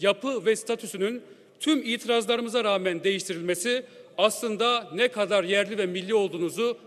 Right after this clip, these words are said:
açıklar gibiydi. Sayın Başkan, değerli milletvekilleri, bakın size M K hakkında bir konu anlatmak istiyorum. Kurumun verdiği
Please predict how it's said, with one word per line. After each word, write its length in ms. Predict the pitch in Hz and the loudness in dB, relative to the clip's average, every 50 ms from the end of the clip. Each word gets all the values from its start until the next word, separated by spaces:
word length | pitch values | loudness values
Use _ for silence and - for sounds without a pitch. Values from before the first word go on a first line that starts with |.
| - - | -4 0
açıklar 440 | 185 190 - 208 202 - 196 185 160 | 0 0 0 0 0 2 2 2 2
gibiydi. 400 | 143 151 - 123 120 131 110 - - - - - - - - - - - - - _ _ _ _ _ - | 0 -4 -8 -8 -8 -10 -10 -12 -14 -18 -20 -20 -20 -20 -20 -20 -20 -20 -20 -20 _ _ _ _ _ -8
Sayın 320 | - - 208 254 302 285 | 0 2 4 4 4 6
Başkan, 480 | 269 254 247 - - 262 269 269 240 196 | 4 4 4 2 2 2 2 2 0 2
değerli 260 | 226 226 220 202 202 | 2 2 2 2 0
milletvekilleri, 720 | 202 196 190 190 - - 180 - - 156 147 139 127 110 - - - - - - - - - - | -2 -2 -2 -2 -2 -4 -6 -6 -6 -6 -6 -6 -6 -6 -10 -14 -18 -20 -20 -20 -20 -8 0 2
bakın 260 | 226 247 - 302 277 | 2 2 2 2 -2
size 520 | - - 214 185 254 269 269 277 277 269 - - | 0 -2 -2 2 4 4 4 4 2 -2 -4 -4
M 200 | 170 208 226 - | 0 0 0 0
K 180 | - 254 254 | 2 2 2
hakkında 760 | 233 220 220 220 - 208 202 180 175 233 240 240 233 - - - | 4 4 2 2 -2 -4 -2 0 0 0 0 0 -2 -6 -6 -4
bir 100 | 233 208 | -4 -4
konu 260 | - - 208 202 196 | -2 -2 0 2 2
anlatmak 400 | 180 175 170 147 - 147 143 - | 2 2 0 -2 -4 -6 -8 -8
istiyorum. 320 | - - - 131 113 110 - - - - _ _ _ _ _ _ _ _ _ _ | -10 -10 -10 -10 -10 -12 -14 -20 -20 -20 _ _ _ _ _ _ _ _ _ _
Kurumun 440 | - 208 240 262 254 320 320 302 254 | -4 -2 0 2 4 4 4 4 4
verdiği 480 | 247 226 214 180 160 226 254 269 247 | 6 4 4 4 2 -2 -4 -4 -4